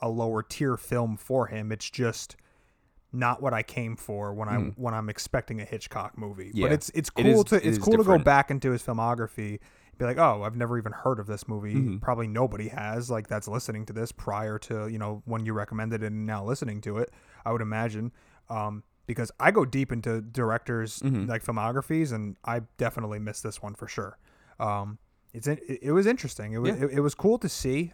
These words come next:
Speaker 1: Uh, and it's cool to see a director. It's, like, something that I always have an issue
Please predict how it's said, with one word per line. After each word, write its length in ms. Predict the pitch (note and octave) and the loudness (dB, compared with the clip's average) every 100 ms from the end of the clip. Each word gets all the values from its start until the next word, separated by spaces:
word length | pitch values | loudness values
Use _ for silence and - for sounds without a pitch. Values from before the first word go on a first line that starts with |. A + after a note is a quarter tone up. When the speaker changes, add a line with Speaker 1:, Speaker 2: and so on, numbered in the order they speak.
| - | -2
Speaker 1:
Uh, 340 | A#2 A2+ A2 - _ _ _ - | 2 2 0 -4 _ _ _ -8
and 500 | B2+ B2 B2 A#2+ A2+ - | -2 0 0 0 -4 -6
it's 140 | C3 - | -12 0
cool 220 | D#3+ F3 | 4 4
to 80 | D#3+ | 2
see 240 | - D#3 | 0 2
a 60 | C#3+ | 2
director. 680 | A#2+ B2 B2+ - B2+ A#2+ - C#3 | 4 2 2 0 2 0 -2 -10
It's, 160 | - E3 | -2 0
like, 100 | D3 | 4
something 300 | G3 G#3 D4 | 2 4 0
that 100 | B3 | 2
I 140 | G#3 B2+ | 2 4
always 500 | C#3 C#3 C3+ B2 - _ - - - - _ _ _ _ _ | 4 4 2 -2 -10 _ -20 -20 -20 -20 _ _ _ _ _
have 380 | - C3 B2 A2+ | -2 0 2 0
an 120 | A2 - | -4 -6
issue 680 | B2+ B2+ - B2+ A#2+ A#2 A2+ | -6 -4 -2 0 2 0 -2